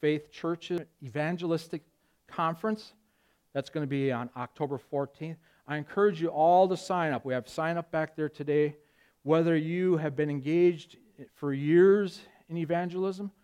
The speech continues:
or you're just getting started, I encourage you to come and listen to what Charlie Bing has to say on the topic. But other people that have the opinion, as I do, that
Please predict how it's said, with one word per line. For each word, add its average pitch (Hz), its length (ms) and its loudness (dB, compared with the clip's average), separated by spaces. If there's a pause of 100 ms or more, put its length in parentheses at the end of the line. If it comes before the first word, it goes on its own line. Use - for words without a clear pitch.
(300)
or 135 200 0
you're 139 100 -2
just 156 220 -8
getting 170 180 -6
started, 151 480 0 (200)
I 143 120 -6
encourage 165 540 -4
you 147 80 -4
to 143 40 -6
come 160 220 -6
and 160 100 -6
listen 156 240 -8
to 147 60 -6
what 139 240 -8
Charlie 147 340 -4
Bing 135 240 -6
has 123 300 -10
to - 100 -20
say 123 380 -6 (480)
on 131 180 -6
the 117 100 -8
topic. - 460 -16 (220)
But 180 260 2 (320)
other 220 200 8
people 156 320 -2
that 131 140 0
have 147 180 -2
the 143 80 -2
opinion, 143 420 -4
as 131 220 -6
I 175 160 0
do, 127 240 -4
that 117 180 -8